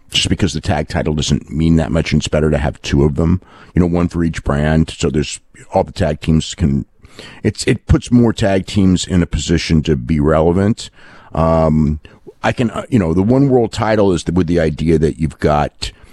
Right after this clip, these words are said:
you know, like in, in, you know, the king, the real king, and you go after the real king. Of course, I would want the world title on someone that's there all the time,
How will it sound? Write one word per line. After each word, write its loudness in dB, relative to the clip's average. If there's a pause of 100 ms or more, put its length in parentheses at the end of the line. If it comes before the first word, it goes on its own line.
(160)
you 2
know, 0
like -6
in, 0
in, 2
you 4
know, 0
the -2
king, -2
the -4
real 2
king, -6
and 2
you 4
go 2
after -2
the -4
real 2
king. -2
Of -2
course, -2
I 0
would 0
want 0
the -4
world -2
title -2
on -2
someone 2
that's -4 (720)
there 2 (200)
all 4
the 2
time, 0